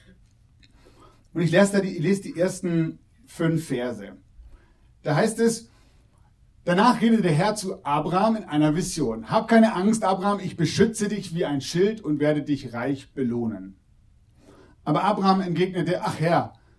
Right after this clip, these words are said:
mein Gott, was willst du mir denn schon geben? Du weißt doch, dass ich keinen Sohn habe, du selbst hast mir Kinder versagt. Und ohne einen Nachkommen sind alle Geschenke wertlos.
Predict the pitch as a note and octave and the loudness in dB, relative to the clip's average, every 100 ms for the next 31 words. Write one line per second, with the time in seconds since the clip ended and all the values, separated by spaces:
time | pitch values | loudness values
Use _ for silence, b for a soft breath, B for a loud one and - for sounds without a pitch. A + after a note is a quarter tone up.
0 | b D#3+ D#3+ D#3 E3 - - B2+ F#3 - | b -4 2 2 0 -6 -10 -4 -4 -2
1 | F3+ A3 - F3 E3 D#3+ D3+ D3+ D3 C#3 | -4 -4 -4 -2 -2 -2 -4 -2 -2 -2
2 | D3 A2+ G2 - _ D#3+ D#3 G#3 G3 G3 | -2 -4 -8 -14 _ -4 2 2 2 -2
3 | F#3 D#3+ D3+ F3 F3+ D#3+ E3+ E3+ D#3+ D#3 | -2 -4 -4 -4 -2 -2 -2 0 0 0
4 | D3+ C#3 - G3 G3+ F#3+ F3+ E3 D#3+ E3+ | -2 -4 0 0 0 -6 -4 -4 -2 -2
5 | E3 D#3 D3+ B2+ C3 C3+ - b b b | -2 -4 -4 -4 -2 -4 -8 b b b
6 | b b b b b _ D#3 D#3 - A3+ | b b b b b _ -2 0 4 6
7 | A#3+ F#3 E3+ D3+ F3 E3 E3+ E3 C#3+ D3 | 6 4 2 0 0 -2 -2 0 0 -4
8 | - F3 E3+ D3 - C#3+ C#3+ C#3+ C3+ C3 | -4 -4 -2 -4 -4 -2 -2 -2 -4 -6
9 | - - _ _ _ A2+ C3+ C#3 C#3+ G#2+ | -10 -20 _ _ _ -8 -2 0 -2 -8
10 | G#2+ G#2 - | -16 -16 -20